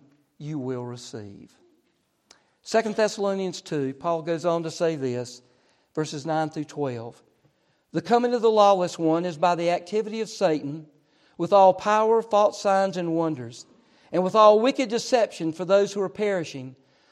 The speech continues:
because they refuse to love the truth and so be saved. Therefore, God sends them a strong delusion,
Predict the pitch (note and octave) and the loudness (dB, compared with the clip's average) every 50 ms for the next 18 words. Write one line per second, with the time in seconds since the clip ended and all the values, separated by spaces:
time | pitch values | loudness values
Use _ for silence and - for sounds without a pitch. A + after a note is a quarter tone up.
0 | _ _ F#3+ - G#3+ A3+ A3 F#3 F#3 G#3+ G#3 G3+ G3 G3+ - A#3+ B3 B3+ B3+ - | _ _ -4 0 2 2 2 4 4 4 4 4 2 0 -4 -4 -4 -4 -4 -4
1 | - A3 G3 G3 G#3 A3+ A#3+ A#3 F#3+ A3+ A3 - - G#3+ G#3 A3 G#3+ G3+ F#3 E3+ | -2 -2 0 2 4 4 4 4 2 -2 -4 0 2 4 4 4 2 -2 -8 -8
2 | - - G#3 G3+ F#3+ F#3 G3 F3 - - G3 F3+ E3 D3 C3 A#2 A#2 A#2 - - | -6 -4 -4 -2 -2 -2 -4 -6 -4 0 0 2 2 0 -2 -6 -10 -14 -16 -20
3 | _ _ _ _ _ _ _ _ _ _ _ _ - E3+ A3+ C4 D4 - F#3+ - | _ _ _ _ _ _ _ _ _ _ _ _ 2 8 10 12 12 12 10 8
4 | A#3+ G#3 F#3 E3 D3+ D3 D3+ E3 F3+ F3+ - _ _ _ _ _ _ _ D3+ C3+ | 4 4 4 4 2 2 0 -2 -4 -8 -14 _ _ _ _ _ _ _ -4 2
5 | G3 A3+ A#3+ C4 B3+ G3+ - - - B3+ B3+ B3+ F#3+ E3 A3 A3+ A3+ G#3 F#3 F3+ | 4 4 6 4 4 2 -2 -4 -2 -2 -2 -2 -2 0 0 0 2 2 0 0
6 | - - - A3+ A3 A3+ A#3 A#3+ B3 B3 B3 G#3 A3 A3+ A3 G#3+ A3+ A3+ A3+ G#3 | -2 -2 0 2 4 4 4 4 2 0 -2 -4 -4 -4 -2 -2 -2 -2 -2 -4
7 | E3 A#2+ C3 A#2 - - - | -6 -10 -12 -14 -16 -18 -20